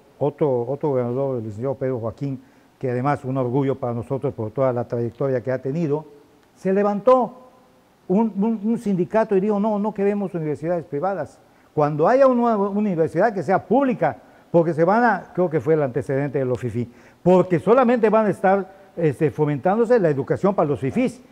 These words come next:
Y lamentablemente se canceló ante esa situación la universidad que estaba ya puesta con los terrenos en Puerto Morelos. Y esas,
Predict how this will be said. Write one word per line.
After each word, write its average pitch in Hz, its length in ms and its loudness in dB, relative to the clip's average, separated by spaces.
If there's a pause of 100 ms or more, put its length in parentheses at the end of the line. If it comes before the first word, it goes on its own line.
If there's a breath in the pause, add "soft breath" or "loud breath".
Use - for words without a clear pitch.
(200 loud breath)
Y 190 100 4
lamentablemente 190 760 2
se - 260 -2
canceló 190 1080 4 (600)
ante 175 320 0
esa 226 180 0
situación 190 540 0
la 254 60 2
universidad 196 680 0
que 202 80 -4
estaba 196 300 0
ya 202 160 0
puesta 233 480 0
con 156 160 -4
los 139 160 -6
terrenos 190 380 -4 (280 loud breath)
en 143 140 -2
Puerto 139 320 -4
Morelos. 160 560 -2 (380 loud breath)
Y 214 100 0
esas, 262 320 -4